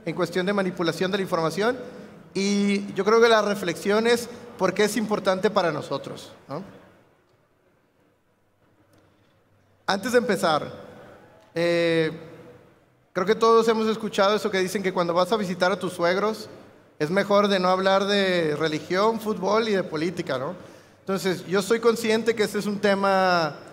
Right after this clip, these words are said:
polémico, espinoso, que probablemente no todos estemos de acuerdo. Habrá gente que, que esté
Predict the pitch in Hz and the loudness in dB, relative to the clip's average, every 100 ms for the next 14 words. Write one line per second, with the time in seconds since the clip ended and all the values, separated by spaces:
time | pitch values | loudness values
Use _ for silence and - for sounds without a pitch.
0 | - - 165 156 185 214 214 208 208 156 | -20 -4 0 2 4 2 0 0 0 -2
1 | 156 196 233 277 - - - - _ _ | 0 0 -2 -6 -8 -20 -20 -20 _ _
2 | _ - 175 170 170 165 165 - - - | _ 0 2 6 6 4 2 -8 -14 -18
3 | - - - - 160 175 202 214 220 220 | -20 -20 -16 -2 4 4 4 2 0 2
4 | 220 214 214 196 208 214 226 214 202 208 | 4 4 2 -2 2 4 4 4 0 0
5 | 202 208 190 165 165 202 220 180 180 180 | 0 0 0 2 2 4 2 4 2 0
6 | 190 208 190 175 - - 160 156 - 175 | -4 -2 -2 -2 -4 -4 -4 -2 -2 0
7 | 196 190 | 0 -2